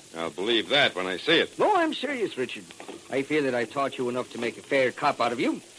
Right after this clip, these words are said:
Speaker 2: Now I shall retire to some pleasant cave and raise bats for haunted houses.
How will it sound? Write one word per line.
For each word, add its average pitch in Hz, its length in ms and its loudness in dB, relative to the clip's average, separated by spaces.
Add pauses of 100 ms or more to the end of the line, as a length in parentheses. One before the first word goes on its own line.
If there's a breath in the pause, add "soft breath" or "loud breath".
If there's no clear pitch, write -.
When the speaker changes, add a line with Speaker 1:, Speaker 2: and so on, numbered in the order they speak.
(260)
Speaker 2:
Now 220 220 4
I 226 80 6
shall 165 180 2
retire 151 440 2
to 120 140 -6
some 104 220 -6
pleasant 180 420 0
cave 165 280 2
and 127 120 -4
raise 131 280 2
bats - 320 -2
for - 180 -10
haunted 120 380 -2
houses. 117 400 -4